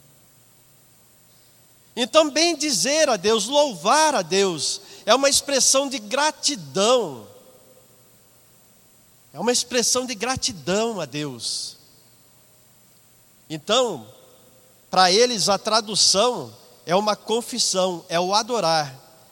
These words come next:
é confessar os atributos de Deus na história e nos seus atos. Os atributos e os atos de Deus na história, quer dizer.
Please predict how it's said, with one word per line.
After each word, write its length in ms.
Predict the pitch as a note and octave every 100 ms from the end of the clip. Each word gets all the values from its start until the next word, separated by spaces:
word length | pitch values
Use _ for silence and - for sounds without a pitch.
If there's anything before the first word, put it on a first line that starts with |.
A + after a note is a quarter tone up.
| -
é 100 | D3+
confessar 720 | - A#3 A#3+ B3 - - B3
os 120 | B3+
atributos 580 | A#3+ - G#3 E3 A#3 G#3+
de 120 | F#3+
Deus 500 | D#3 D#3+ G3 B3+ - G3+
na 180 | F#3+ G#3
história 760 | G#3 - - F3+ A3 C4 C4+ C4+ - -
e 80 | G3+
nos 180 | G#3+ -
seus 380 | A3 C4+ F3
atos. 640 | C#3+ D3 - A#2 - - - - _ _ _ _ _ _ _ _ _ _ _ _ _ _ _ _ _ _ - _
Os 100 | A2+
atributos 560 | D3+ - E3+ D#3+ C#4+ -
e 80 | C4
os 140 | G3
atos 320 | G#3 A3 F#3+
de 80 | E3
Deus 460 | C#3+ A3 G#3+ - -
na 140 | D#3 F#3+
história, 440 | - F3 D3 A2
quer 120 | G#2+
dizer. 180 | G2